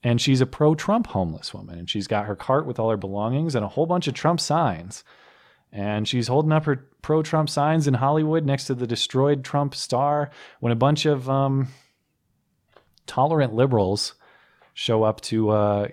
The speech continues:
give her the tolerant treatment. I might, uh, I don't know. Let's see if I can make it through this whole thing without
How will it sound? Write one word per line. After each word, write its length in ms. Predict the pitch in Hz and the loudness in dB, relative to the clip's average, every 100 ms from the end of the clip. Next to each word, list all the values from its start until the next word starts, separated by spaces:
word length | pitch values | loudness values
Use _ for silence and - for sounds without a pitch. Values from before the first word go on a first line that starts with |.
| 113 | -4
give 200 | 123 120 | -2 0
her 100 | 127 | 0
the 80 | 107 | -2
tolerant 500 | - 117 117 104 92 | -2 0 0 0 -4
treatment. 680 | - 127 113 90 - - - _ - _ _ _ _ - | -6 -4 -6 -6 -12 -16 -20 _ -20 _ _ _ _ -2
I 140 | 120 | 2
might, 400 | 131 160 202 196 _ - | 4 4 2 -4 _ -6
uh, 440 | 139 139 139 127 | -4 0 0 0
I 60 | 120 | 0
don't 120 | 104 | -2
know. 200 | 85 85 - | -2 -8 -4
Let's 140 | 127 | -4
see 80 | - | 0
if 60 | 139 | 0
I 60 | 127 | 2
can 120 | 110 | 0
make 180 | 107 104 | 0 -2
it 80 | 98 | -2
through 120 | 98 | -4
this 160 | 95 | -4
whole 160 | - 92 | -6 -6
thing 240 | - 92 90 | -6 -6 -6
without 440 | 87 85 82 | -8 -10 -10